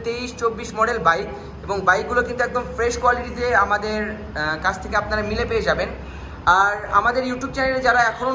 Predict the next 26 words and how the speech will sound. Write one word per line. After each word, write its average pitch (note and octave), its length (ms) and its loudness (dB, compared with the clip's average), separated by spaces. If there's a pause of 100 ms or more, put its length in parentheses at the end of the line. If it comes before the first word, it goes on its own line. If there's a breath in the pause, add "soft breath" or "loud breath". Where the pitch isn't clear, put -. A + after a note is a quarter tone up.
নতুন B3+ 220 -2
হয়ে B3+ 140 4
আছেন, B3 240 -2
আমাদের G#3 240 0
চ্যানেলটি G#3+ 340 -6
সাবস্ক্রাইব G#3 400 2
করেননি, B3+ 340 2
তারা G#3+ 140 6 (120)
এখনই A3 300 -4
আমাদের B3+ 220 0
চ্যানেলটি B3 320 -4
সাবস্ক্রাইব B3+ 340 0
করে A#3 160 2
রাখুন, G3+ 200 0 (380 loud breath)
কেননা G#3+ 300 4
আপনাদের B3 360 -2
জন্য B3+ 120 0 (100)
কিন্তু B3+ 220 -2
আমি A#3+ 80 -4 (140)
প্রতিনিয়ত C4 440 0 (100)
এগুলো A#3+ 160 2 (100)
আপডেট G#3+ 320 -2
বাইক A3 240 2
নিয়ে A#3+ 180 0
আসি A#3 180 -10
এবং A3 80 -6